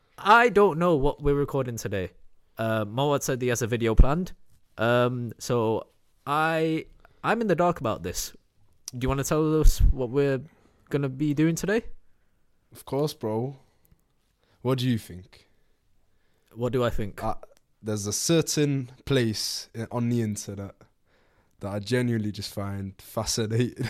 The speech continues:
Speaker 2: <laughs>
Speaker 1: Oh, God, we're going back. Okay.
Speaker 2: Back on Reddit, boys.
Speaker 1: <laughs> Do you know what? S-, because of the last time, that's good. Let's just go
Speaker 2: I'm
Speaker 1: back.
Speaker 2: getting, I'm
Speaker 1: Okay,
Speaker 2: getting ready
Speaker 1: cool.
Speaker 2: for
Speaker 1: I'm with
Speaker 2: today,
Speaker 1: this.
Speaker 2: man.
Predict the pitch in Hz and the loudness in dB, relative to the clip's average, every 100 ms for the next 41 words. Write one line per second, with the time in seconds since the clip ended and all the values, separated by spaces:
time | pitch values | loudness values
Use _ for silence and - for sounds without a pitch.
0 | - 247 - 427 - - 123 - - 143 | 2 2 10 8 8 2 2 -4 4 6
1 | 156 151 143 131 123 110 110 98 113 110 | 8 8 8 4 2 0 0 -4 -6 -6
2 | 92 95 - - - 110 120 113 - - | -6 -8 -8 -10 -10 -6 -6 -6 -8 -12
3 | - 123 - 110 107 98 101 85 98 95 | -6 -4 -2 -2 -2 -4 -6 -6 -6 -6
4 | 95 - - - - - - - - - | -6 -8 -8 -8 -8 -10 -16 -14 -16 -10
5 | - - - - - 165 202 269 285 - | -10 -10 -16 -18 0 6 8 10 8 6
6 | - - - _ _ _ 151 - - 131 | -8 -20 -20 _ _ _ -10 -8 -6 -8
7 | 107 - 196 190 196 214 214 - 233 254 | -2 2 2 2 2 2 2 0 0 0
8 | - - - _ - - 139 - 113 127 | -6 -20 -20 _ -10 -2 0 0 0 0
9 | - 113 101 87 92 90 90 98 101 107 | -2 -6 -4 -2 -2 -4 -8 -8 -4 -2
10 | - 95 104 95 127 113 101 98 110 110 | -2 -2 -2 -2 -2 -2 0 0 0 0
11 | 101 104 | -2 -6